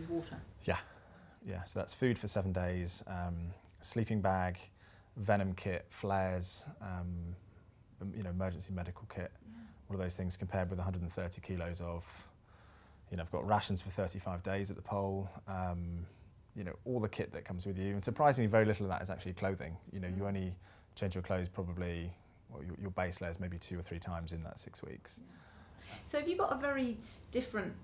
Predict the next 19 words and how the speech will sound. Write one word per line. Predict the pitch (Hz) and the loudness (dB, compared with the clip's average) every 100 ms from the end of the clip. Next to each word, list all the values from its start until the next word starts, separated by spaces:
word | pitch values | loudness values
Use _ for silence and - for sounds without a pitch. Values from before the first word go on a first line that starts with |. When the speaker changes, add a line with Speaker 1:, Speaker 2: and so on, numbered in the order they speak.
| - | 6
Speaker 1:
group | 202 190 | 6 6
of | 180 - | 0 0
people | 190 185 165 | 0 2 2
that | 165 | 2
are, | 160 160 - - | 2 0 -2 -6
I | |
suppose, | 170 175 165 | -4 -2 -2
supporting | - 160 - - - 180 - 160 156 | -2 -10 -14 -10 -2 -2 -2 -4 -4
you, | - | -2
if | 165 | -2
you | |
like, | 165 - | -2 0
your | 165 | -2
support | - - 185 165 | -4 -6 -4 -2
network | 165 165 156 180 | 0 0 0 -2
around | 165 170 160 160 156 - - - | -2 0 0 -2 -2 -6 -12 -6
being | - 165 160 160 | 2 4 4 2
in | 160 160 156 - - - - - - - - | 0 0 -4 -8 -14 -14 -16 -16 -16 -12 -4
initially | 170 175 - 165 - - | -2 -2 0 0 0 -4